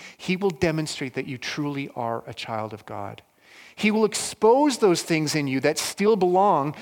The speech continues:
to the things of the world, to the old self. He will organize your circumstances with good things and also with difficult things to expose those things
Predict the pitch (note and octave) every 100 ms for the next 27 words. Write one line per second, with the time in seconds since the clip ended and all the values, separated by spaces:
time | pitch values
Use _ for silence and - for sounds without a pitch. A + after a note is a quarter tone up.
0 | - - F3 E3 F#3 F3+ F3 D#3 D#3 F#3
1 | E3+ C3+ D#3+ F3 F3+ F#3 F3+ G3 D#3 -
2 | - - A3 G3+ G3 G3 A#3+ B3+ A#3+ A3
3 | G#3+ G3 - A3+ G3 E3 D#3 C3+ D#3 C#3+
4 | D3+ C#3+ G3 B3+ - B3 D4+ D4+ - -
5 | _ _ _ _ _ _ _ _ _ -
6 | F#3+ B3 - A3+ G#3 G#3 - - - D3+
7 | C#4 C#4+ G3 E3+ E3+ E3+ D3+ - F#3+ E3+
8 | - - - C#4 D#4 G#3+ F3+ C#3+ C#3+ -
9 | D3 A#2+ A#2 -